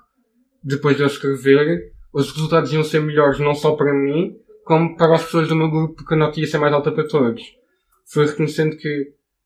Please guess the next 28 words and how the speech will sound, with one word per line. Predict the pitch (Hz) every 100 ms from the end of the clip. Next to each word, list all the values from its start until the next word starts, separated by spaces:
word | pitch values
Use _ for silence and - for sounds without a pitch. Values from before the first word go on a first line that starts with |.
| _ _
não | 139 147 156
há | 151
mal | 156 156 160
nenhum | 156 151 147
em | 147 147
pedir | 139 135
ajuda, | 139 135 135 120 120 -
porque | 127 -
nas | 139 143
capacidades | 151 156 147 147
em | 143
que | 151
eu | 139
falho, | - - 135 147 185 220
outra | 165 151 156
pessoa | - - 156 147 151
há |
de | 139 - _ _ _ _ _ - -
ter | 151
as, | 147 147 - _
ter, | 151 147 147 147 147 147 - - -
ter | 147
as | 139
capacidades | 139 160 147 -
para | 147
ajudar. | 139 139 131 123 117 _ _ _
E | 160
vice-versa. | 143 170 - 160 170 139 -